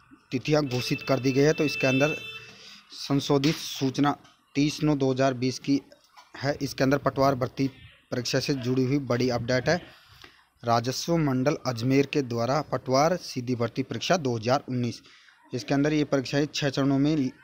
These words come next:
conduct करवाई जाएगी। तो पहला चरण होगा दस एक दो हज़ार इक्कीस, यानी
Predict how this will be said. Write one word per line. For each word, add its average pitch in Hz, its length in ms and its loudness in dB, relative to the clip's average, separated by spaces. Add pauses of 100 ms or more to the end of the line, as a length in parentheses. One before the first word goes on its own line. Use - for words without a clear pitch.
(140)
conduct 127 300 0
करवाई 135 300 0
जाएगी। 135 340 0
तो 156 160 -2 (320)
पहला 127 220 2
चरण 131 280 -2
होगा 117 300 0
दस 131 420 -2 (120)
एक 143 220 -2
दो 117 220 -6
हज़ार 117 400 -2 (100)
इक्कीस, 123 360 -8
यानी 143 240 0